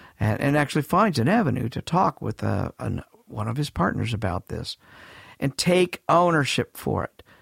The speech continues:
This, this kind of hidden agenda, this kind of hidden beliefs leaves a trail of, of harm and hurt.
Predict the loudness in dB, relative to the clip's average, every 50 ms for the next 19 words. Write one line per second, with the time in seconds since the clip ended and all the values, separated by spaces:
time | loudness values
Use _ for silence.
0 | _ _ _ _ _ _ _ _ _ _ -20 _ _ _ -20 -20 -14 -4 2 2
1 | 2 2 2 -2 -6 -4 0 2 2 2 2 0 0 2 2 4 4 4 4 4
2 | 4 4 4 2 0 -6 -16 -20 _ _ _ _ _ _ _ 0 2 4 4 4
3 | 4 4 4 2 2 2 2 2 0 0 -2 0 0 2 2 2 0 -2 -2 0
4 | 2 4 4 4 4 4 4 4 2 0 -2 -6 -6 -6 -8 -10 _ -20 -20 -20
5 | -20 -20 _ _ _ -20 -20 _ _ 0 2 4 4 6 6 4 4 2 2 0
6 | 0 0 0 2 0 0 2 2 4 4 4 4 4 4 2 2 2 2 2 4
7 | 2 0 -2 -8 -14 -20 -20 -20 -20 -20 -20 _ _ _ _ _ _ _ _ _
8 | _ _ 0 0 0 0 0 0 2 4 6 6 6 6 4 4 4 2 2 2
9 | 2 2 2 2 0 -2 -6 -12